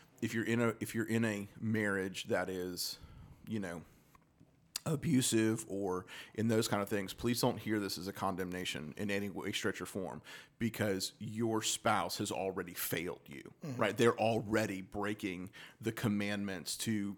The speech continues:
Speaker 1: protect, to serve, to covet, to love. Uh, y-, you know, so there's, there's, there's something in there. Don't feel like this is, we're trying to, or even that, more importantly, the Word of God is trying to heap onto you something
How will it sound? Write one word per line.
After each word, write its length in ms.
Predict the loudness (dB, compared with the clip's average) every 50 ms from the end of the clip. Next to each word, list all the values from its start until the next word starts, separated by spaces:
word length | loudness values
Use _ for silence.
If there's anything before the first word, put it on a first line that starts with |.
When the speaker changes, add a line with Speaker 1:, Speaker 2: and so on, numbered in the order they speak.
| -8
Speaker 1:
protect, 640 | -6 -6 -4 -4 -2 2 4 4 2 2 -2 -10 -8 -4
to 120 | -2 -2
serve, 500 | -2 0 0 2 2 2 2 0 -4 -4 -4
to 120 | -6 -6
covet, 400 | -2 0 0 0 0 0 -4 -6
to 100 | -4 -4
love. 440 | -2 -2 0 2 2 2 0 0 -4 -12 -18 -20 -18 -20 -20 -20 -8 -6
Uh, 120 | -4 -4 -4 -6 -10 -10
y-, 160 | -10 -10 -8 -2
you 140 | 0 2 2
know, 120 | 2 2
so 120 | 2 0 2
there's, 240 | 2 2 2 0 -2
there's, 360 | 0 2 2 2 2 0 -6 -6 -2
there's 240 | 0 0 0 0
something 300 | 0 0 0 0 0 -2
in 100 | -2 -2
there. 120 | -2 -4 -2
Don't 220 | 0 0 -2 0
feel 240 | -4 0 2 2 4
like 220 | 4 2 0 0
this 200 | -4 -4 -2 -2
is, 160 | -4 -4 -6 -8 -14 -20 -20 -20 -20 -12 -4
we're 100 | -4 -4
trying 420 | -2 -2 2 4 4 4 4 2 -2
to, 540 | -2 0 2 2 4 2 2 0 -2 -4 -4 -2
or 180 | -2 0 0
even 180 | 0 0 0 0
that, 100 | -2 -2 -6 -10 -8 -2
more 180 | 0 0 0
importantly, 400 | 0 2 2 2 2 4 2 0
the 180 | -2 -2 -2 0
Word 180 | 2 4 2 2
of 80 | 2
God 240 | 2 2 4 4 2
is 80 | -2 -4
trying 180 | -2 -4 -4 -4
to 100 | -6 -8
heap 360 | -8 -2 -2 0 0 -2 -2 -2
onto 360 | 0 0 0 0 -2 -4 -6
you 420 | -6 -4 -4 -4 -4 -6 -6 -10 -12 -16 -20 -20 -20 -14 -6
something 640 | -4 2 2 2 2 2 0 -2 -2 -2 -4 -8